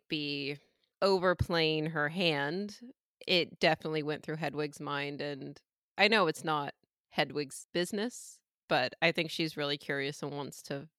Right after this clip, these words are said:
find out more about what's going on if she can, or to see if we can help. Or, but the other thing is, I also, if there are some s-, odd jobs, I could be, like, security for a shopkeeper or something, 'cause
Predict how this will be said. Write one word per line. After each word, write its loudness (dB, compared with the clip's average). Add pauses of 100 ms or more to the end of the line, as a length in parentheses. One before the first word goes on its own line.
(540)
find 0
out 0
more 0
about -4
what's -8
going -4
on 0
if -8
she -10
can, 2
or -2 (460)
to -10
see -2
if -2
we -2
can -6
help. 6
Or, 12 (220)
but 8
the 8
other 6
thing 2
is, -2 (260)
I 6
also, 2 (800)
if 2
there 4
are 6
some -4
s-, -8 (220)
odd 4
jobs, 0
I 2
could -4
be, -2
like, -4
security 0
for 0
a -2
shopkeeper -2
or 0
something, -4
'cause -6